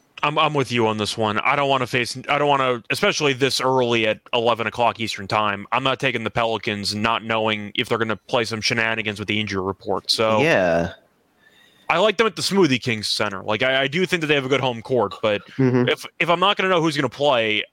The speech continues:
Speaker 1: I'll lean to Chicago because I know after not playing yesterday, you will be getting LaVine and DeRozan. And at that point, you kinda just take your chances.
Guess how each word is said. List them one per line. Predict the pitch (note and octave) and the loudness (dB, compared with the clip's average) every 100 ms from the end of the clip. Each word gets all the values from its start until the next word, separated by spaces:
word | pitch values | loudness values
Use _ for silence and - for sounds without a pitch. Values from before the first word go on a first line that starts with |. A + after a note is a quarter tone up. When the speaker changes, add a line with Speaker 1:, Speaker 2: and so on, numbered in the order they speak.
| _ | _
Speaker 1:
I'll | B2 B2+ | -2 2
lean | C#3+ D3 | 0 -2
to | A#2 | -4
Chicago | G#2+ C#3 C3 A#2 A2 | -2 0 0 0 -2
because | G#2 A2 | 0 -2
I | A2+ A#2 | -2 -2
know | C3 C3 A#2 A2 | 0 0 0 -2
after | A#2+ B2 | -4 -4
not | B2 B2+ - | -4 -4 0
playing | C3+ A#2 | -2 0
yesterday, | B2 A#2+ B2 A2 | -2 -4 -4 -2
you | A2+ B2+ | 0 0
will | B2 D#3 | 2 2
be | A#2 B2 | 2 0
getting | B2 B2 | 0 -2
LaVine | A#2+ A#2 A2+ B2 A#2+ | -2 -4 -2 -2 -2
and | A#2 | -2
DeRozan. | A2+ A2+ A#2+ G#2+ G#2+ F#2+ - _ _ | 0 2 2 0 -6 -6 -18 _ _
And | B2+ | -4
at | B2 | 0
that | C3 B2+ | -2 -2
point, | B2+ | -4
you | A#2+ | -2
kinda | C3 A#2+ | -4 -4
just | G#2+ - | -6 -6
take | G#2+ | -6
your | F#2+ | -6
chances. | A2+ G2 - - | -6 -6 -8 -18